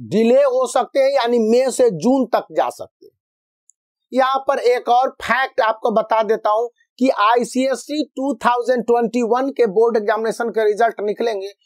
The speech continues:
तो आईएससी टू थाउजेंड ट्वेंटी वन के बोर्ड एग्जामिनेशन के रिजल्ट नहीं निकलेंगे। सबसे पहले आईएससी टू थाउजेंड ट्वेंटी वन के बोर्ड एग्जामिनेशन के रिजल्ट निकलने का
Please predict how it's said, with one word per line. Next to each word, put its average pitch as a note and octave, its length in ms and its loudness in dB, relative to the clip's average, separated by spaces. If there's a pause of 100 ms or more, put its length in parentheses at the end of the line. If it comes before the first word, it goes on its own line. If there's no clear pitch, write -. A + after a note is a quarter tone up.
(240)
तो A#3+ 240 0
आईएससी A3+ 540 0
टू B3+ 180 -8
थाउजेंड A3+ 380 -2
ट्वेंटी A3+ 220 -4
वन A#3 200 -2
के G#3+ 100 -2
बोर्ड A3 240 0
एग्जामिनेशन A3+ 460 -4
के G#3 100 -4
रिजल्ट A3 320 -2
नहीं G#3+ 220 -4
निकलेंगे। D#3 540 -8 (680)
सबसे B3 440 0 (120)
पहले C4 260 2 (200)
आईएससी A#3+ 540 0
टू B3 240 -4
थाउजेंड A3+ 440 -2
ट्वेंटी A3 260 0
वन A3+ 240 0
के F#3+ 140 0
बोर्ड G#3 300 2
एग्जामिनेशन G#3 500 -2
के G#3 140 0
रिजल्ट G#3 400 0
निकलने F#3+ 680 -4 (440)
का B3 160 2